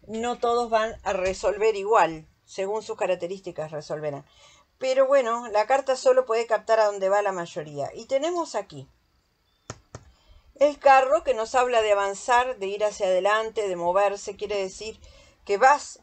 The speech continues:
a tomar la decisión. Pero aquí también tenemos esta carta que es una carta a tener en consideración. ¿Por qué? Esta es la energía terrenal. También te salió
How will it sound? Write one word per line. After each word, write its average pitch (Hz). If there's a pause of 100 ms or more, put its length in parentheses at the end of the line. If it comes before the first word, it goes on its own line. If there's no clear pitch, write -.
a 190
tomar 196
la 190
decisión. 202 (1500)
Pero 269
aquí 277
también 285
tenemos 247
esta 262
carta 247
que 220
es -
una 220
carta 233 (380)
a 226
tener 277 (140)
en 226
consideración. 214
¿Por 254
qué? - (540)
Esta 349
es 320
la 269
energía 262
terrenal. 185
También 254
te 285
salió 240